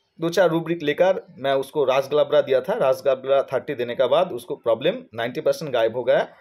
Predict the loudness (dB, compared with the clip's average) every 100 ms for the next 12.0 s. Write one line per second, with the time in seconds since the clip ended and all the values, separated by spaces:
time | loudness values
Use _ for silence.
0 | _ _ -14 -10 -6 -2 -2 -2 -6 -4
1 | 0 0 0 -10 _ _ _ _ _ -10
2 | -8 -6 -8 -8 -6 -4 0 0 2 0
3 | 0 -2 -4 0 0 -2 -10 -10 -6 -6
4 | -8 _ _ _ -2 0 -2 -6 -10 0
5 | 0 2 -2 -2 -8 -10 -8 -8 -8 _
6 | _ _ _ 0 0 -2 -4 -2 -4 _
7 | -6 0 2 2 -2 _ _ _ _ _
8 | -12 -10 -10 -10 -10 -10 -8 -6 0 0
9 | 0 -2 -2 -2 -8 -8 -8 _ _ _
10 | _ _ -12 -12 -18 _ -6 -6 -4 -4
11 | -4 -4 -4 -6 -14 -10 -8 -6 -10 _